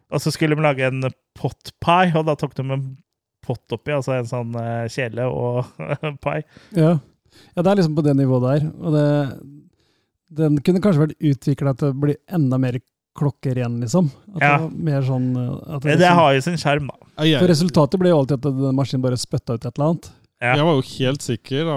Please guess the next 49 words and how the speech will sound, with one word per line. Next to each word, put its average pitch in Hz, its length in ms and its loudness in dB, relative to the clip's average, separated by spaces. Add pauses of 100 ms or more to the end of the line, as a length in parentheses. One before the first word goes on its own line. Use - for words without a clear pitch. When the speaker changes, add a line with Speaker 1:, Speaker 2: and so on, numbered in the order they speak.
(120)
Speaker 3:
på 120 120 -8
at 117 60 -10
de 113 160 -6
skulle 110 180 -8
bruke 113 320 -2
den 98 160 -4
i 95 80 -8
noe 104 220 -8
kamp. 156 320 -4 (320)
At 143 80 -6
Speaker 1:
Ja, - 0 -
de 160 140 4
Speaker 3:
de 185 100 4
Speaker 1:
gjorde 170 160 4
Speaker 3:
skulle - 0 -
Speaker 1:
det. 240 160 4
Speaker 3:
liksom 120 140 -4
Speaker 2:
Ja, 160 180 4
de 160 100 0
gjør, 123 280 0
de 151 340 -2
gjør 117 120 -2
jo 160 140 -2
det. 139 120 0 (360)
Speaker 1:
De 160 80 -2
gjør 156 220 2
jo 170 60 -2
det 175 160 2
mot, 143 240 -4
eh, 127 800 0
de 135 140 -4
arbeiderne 113 540 -4
på 120 100 -6
slutten. 120 320 -8 (800)
Speaker 3:
Ja, 120 160 -2 (180)
der 127 200 -2
blir 131 120 -2
den 123 80 -4
brukt, 113 220 -4
da. 107 100 -8 (160)
Speaker 2:
Ja. 143 100 0
Speaker 1:
Ja. 139 120 0
Speaker 3:
Ikke, - 240 -8
ikke, 117 240 -6 (260)
ikke 127 240 -14
mot 113 160 -12
han, 98 220 -12 (160)
eh, 101 440 -12 (220)
Schrader. 101 560 -6